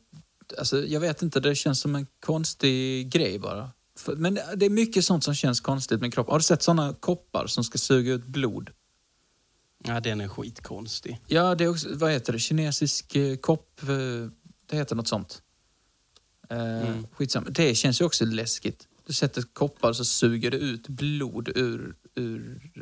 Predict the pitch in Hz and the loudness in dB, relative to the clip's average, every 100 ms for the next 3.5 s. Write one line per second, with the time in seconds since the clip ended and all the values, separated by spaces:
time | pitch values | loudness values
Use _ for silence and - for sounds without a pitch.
0 | 135 131 - 147 - 113 117 135 135 135 | -8 -8 -6 -6 -6 -8 -6 -4 -4 -2
1 | 120 - _ _ _ _ _ _ _ _ | -4 -6 _ _ _ _ _ _ _ _
2 | _ _ _ _ - - - 160 120 156 | _ _ _ _ -20 -14 0 2 2 -2
3 | 151 131 123 120 113 | -2 -2 -2 -4 -4